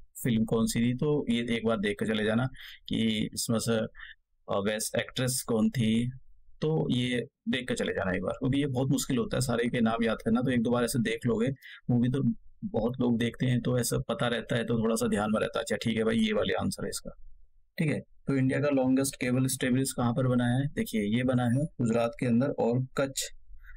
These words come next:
जो Gulf of कच्छ है, वहां पर इसका inauguration हुआ है। India का ये longest cable स्टे ब्रिज है ये, तो याद रखना, ये वाला question आयोग पूछ सकता है। Special category status के बारे में आपको पता होना चाहिए, क्योंकि अभी बिहार हो गया, आंध्र प्रदेश भी special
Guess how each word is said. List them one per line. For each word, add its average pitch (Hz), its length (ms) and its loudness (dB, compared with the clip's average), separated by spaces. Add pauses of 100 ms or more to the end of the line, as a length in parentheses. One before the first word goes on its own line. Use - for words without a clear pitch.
(120)
जो 127 100 0
Gulf 127 340 0
of 135 180 0
कच्छ 120 220 -2
है, 135 120 0
वहां 107 220 0
पर 117 140 -2
इसका 120 320 -2 (200)
inauguration 113 500 2
हुआ 101 180 -2
है। 95 120 0
India 120 280 2
का 123 180 -2
ये 131 280 0 (140)
longest 113 640 2 (800)
cable 151 340 0 (100)
स्टे - 260 -2
ब्रिज 104 260 0
है 90 140 0
ये, 95 80 -2
तो - 280 -4
याद 107 220 0
रखना, 95 240 0
ये 95 140 0
वाला 98 160 -2
question 170 340 0
आयोग 208 260 0
पूछ 208 160 -2
सकता - 420 -4
है। 151 60 -2 (440)
Special 151 420 -4
category 147 400 0
status 143 380 -2
के 147 100 0
बारे 127 180 2
में 135 140 -2
आपको 127 200 -4
पता 123 220 0
होना 117 220 4
चाहिए, 113 240 0
क्योंकि 151 560 -2 (500)
अभी 139 320 2
बिहार 117 400 0
हो 120 180 2
गया, 123 240 2
आंध्र 120 360 2
प्रदेश 123 360 0
भी 127 80 0
special 120 560 0